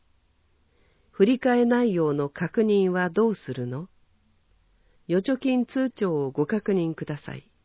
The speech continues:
また、次の税、料については、口座振替済み通知書を送付します。国民健康保険税、介護保険料、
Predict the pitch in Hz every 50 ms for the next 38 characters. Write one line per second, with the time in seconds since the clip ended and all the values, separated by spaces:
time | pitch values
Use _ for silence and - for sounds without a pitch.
0 | _ _ _ _ _ _ _ _ _ _ _ _ _ - 151 160 165 - - 196
1 | 190 170 - _ _ _ _ _ _ - 202 220 269 269 247 202 165 151 - -
2 | _ _ _ _ _ - - 233 233 214 175 143 - _ _ _ _ _ - 160
3 | 214 247 269 254 240 214 180 147 - - 208 202 185 - - 143 139 139 135 139
4 | - _ _ _ _ _ - - 214 233 226 - 220 214 196 - 202 196 247 233
5 | - - 233 226 220 202 208 202 196 185 185 185 - - 220 233 - - - -
6 | - 196 180 170 165 160 156 - - 135 151 175 - - 156 - - - 135 127
7 | 131 - - _ _ _ _ _ _ _ _ _ _ _ _ _ _ _ _ _
8 | _ _ _ _ _ _ _ - 196 202 - 277 262 247 233 220 - 240 220 240
9 | 247 - - 226 226 226 220 233 220 202 233 226 220 208 185 - - 139 131 131
10 | 131 - - 147 - _ _ _ _ _ _ - 202 214 240 247 247 247 247 220
11 | 240 214 - 247 226 220 208 175 147 143 131 127 127 113 -